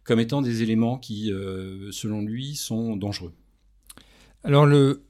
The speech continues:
Speaker 2: un des fils rouges, un des fils directeurs de sa pensée, c'est la réflexion sur la liberté, et notamment la distinction qu'il fait entre liberté positive et liberté négative.
Speaker 1: Alors justement, voilà, là on a un exemple concret de, de ce qu'est la philosophie analytique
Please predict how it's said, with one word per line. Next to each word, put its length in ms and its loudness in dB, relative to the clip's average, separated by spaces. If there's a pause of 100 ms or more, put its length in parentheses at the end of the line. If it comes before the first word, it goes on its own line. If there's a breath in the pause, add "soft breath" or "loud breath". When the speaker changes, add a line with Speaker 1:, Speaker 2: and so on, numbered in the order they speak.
(100)
Speaker 2:
un 160 6
des 100 8
fils 240 4
rouges, 300 6
un 100 6
des 60 4
fils 260 -4
directeurs 500 4
de 140 2
sa 180 0
pensée, 400 0
c'est 160 -6
la 340 -2
réflexion 580 0
sur 160 -6
la 80 -2
liberté, 600 0 (500 soft breath)
et 40 -8
notamment 280 6
la 60 8
distinction 560 4
qu'il 220 -4
fait 220 4
entre 320 4
liberté 400 2
positive 540 0
et 60 4
liberté 380 2
négative. 540 0 (300 loud breath)
Speaker 1:
Alors 180 4
justement, 400 4
voilà, 400 0
là 320 2
on 140 6
a 40 8
un 120 6
exemple 440 0
concret 520 0
de, 500 -2
de 100 -2
ce 140 -8
qu'est 100 0
la 80 2
philosophie 540 2
analytique 580 0